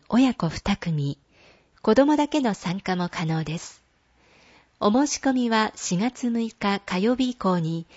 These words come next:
サンライブ二階総合案内へ電話、または直接お越しください。図書館だよりについてのお問い合わせは、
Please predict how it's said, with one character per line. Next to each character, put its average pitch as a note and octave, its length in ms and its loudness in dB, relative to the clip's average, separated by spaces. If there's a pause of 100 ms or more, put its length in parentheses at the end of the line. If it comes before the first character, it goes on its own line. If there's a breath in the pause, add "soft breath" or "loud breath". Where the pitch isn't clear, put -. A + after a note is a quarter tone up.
(200 loud breath)
サ - 240 0
ン C4+ 80 0
ラ C#4+ 140 2
イ C4 80 2
ブ F3 120 0
二 D3 160 -4
階 E3 380 -6
総 B3 260 2
合 C4 220 2
案 B3 180 0
内 D#3 300 -2
へ D3 220 -6
電 D#3+ 320 -2
話、 D#3+ 240 -4 (560 loud breath)
ま G#3+ 120 0
た C4 140 2
は B3 60 2
直 G#3+ 240 -4
接 C4+ 560 -2
お F3+ 60 -2
越 - 220 -6
し - 40 -6
く - 100 -14
だ E3+ 140 -6
さ E3+ 180 -8
い。 D3+ 140 -8 (1400 soft breath)
図 A3+ 120 0
書 D4+ 160 2
館 D4+ 240 0
だ D4 80 2
よ C#4 120 2
り A3 120 -2
に F#3 140 -4
つ - 160 -8
い G#3 80 -2
て F3 160 -6
の D#3+ 240 -4
お D3+ 80 -8
問 A#3 260 -2
い A#3+ 40 -2
合 A3+ 40 -2
わ A3 120 -4
せ G3 220 -6
は、 E3 260 -4